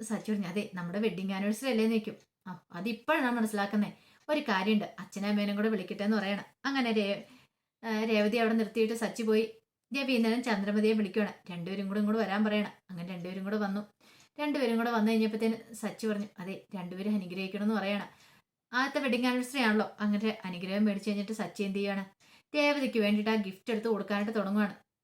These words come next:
ഒരു ജ്വല്ലറി ബോക്സ് എടുത്തു. അതിനകത്തുനിന്നൊരു ഗിഫ്റ്റ് എടുക്കാൻ തുടങ്ങുമ്പത്തേനാണ് കലാവതി മുത്തശ്ശി വരുന്നത്. കലാവതി മുത്തശ്ശിയെ കണ്ടു കഴിഞ്ഞപ്പോ സച്ചിക്ക് ഭയങ്കര സന്തോഷം. "അച്ചമ്മേ" എന്ന് പറഞ്ഞിട്ട് ഓടിപ്പോയി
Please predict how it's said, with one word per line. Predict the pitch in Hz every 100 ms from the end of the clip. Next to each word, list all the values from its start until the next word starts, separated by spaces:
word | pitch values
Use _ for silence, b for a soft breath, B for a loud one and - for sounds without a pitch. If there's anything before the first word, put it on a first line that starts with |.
| _
ഒരു | 185
ജ്വല്ലറി | 185 202 180 180 208
ബോക്സ് | 208 208 -
എടുത്തു. | 202 202 - B B 254
അതിനകത്തുനിന്നൊരു | 262 233 214 214 226 226 220
ഗിഫ്റ്റ് | 208 - 247
എടുക്കാൻ | 220 208 208
തുടങ്ങുമ്പത്തേനാണ് | 190 202 208 208 208 208
കലാവതി | 196 170 180 190
മുത്തശ്ശി | 202 208 220 240
വരുന്നത്. | 196 196 B B B
കലാവതി | 320 330 320 311
മുത്തശ്ശിയെ | 262 220 220 240 226
കണ്ടു | 208 214
കഴിഞ്ഞപ്പോ | 226 220
സച്ചിക്ക് | 226 202 220 220
ഭയങ്കര | 226 202 208
സന്തോഷം. | 226 220 202 208 220 - B B B
"അച്ചമ്മേ" | 202 214 - 285 294
എന്ന് | 294 269
പറഞ്ഞിട്ട് | 226 233 226 214
ഓടിപ്പോയി | 202 240 254 220